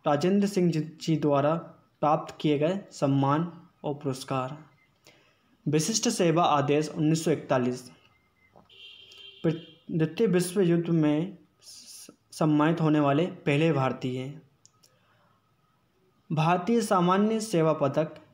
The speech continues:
उन्नीस सौ उनचालीस से पैंतालीस स्टार, अफ्रीका स्टार और बर्मा स्टार मेडल। युद्ध पदक उन्नीस सौ उनचालीस से उन्नीस सौ पैंतालीस, एम आई डी उन्नीस सौ इकतालीस के लिए ओक का पत्ता।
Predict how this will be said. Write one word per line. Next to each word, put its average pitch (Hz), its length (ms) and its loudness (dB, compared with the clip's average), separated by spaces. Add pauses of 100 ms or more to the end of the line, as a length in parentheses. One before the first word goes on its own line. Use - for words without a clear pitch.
(460)
उन्नीस 175 440 2
सौ 220 100 2
उनचालीस 170 560 2
से 175 100 2
पैंतालीस 156 800 0 (380)
स्टार, 165 640 0 (720)
अफ्रीका 165 480 2
स्टार 151 600 0
और 151 120 2
बर्मा 156 380 2
स्टार 156 300 0
मेडल। 156 520 0 (600)
युद्ध 180 380 -2
पदक 147 400 0
उन्नीस 165 280 2
सौ 190 80 2
उनचालीस 156 540 0
से 175 120 0
उन्नीस 156 360 0
सौ 175 60 0
पैंतालीस, 143 560 0 (480)
एम 185 200 2
आई 170 140 4
डी 170 120 2
उन्नीस 165 320 2
सौ 185 60 2
इकतालीस 165 520 0
के 170 200 0
लिए 143 520 0
ओक 165 300 -2
का 165 80 0
पत्ता। 139 760 -4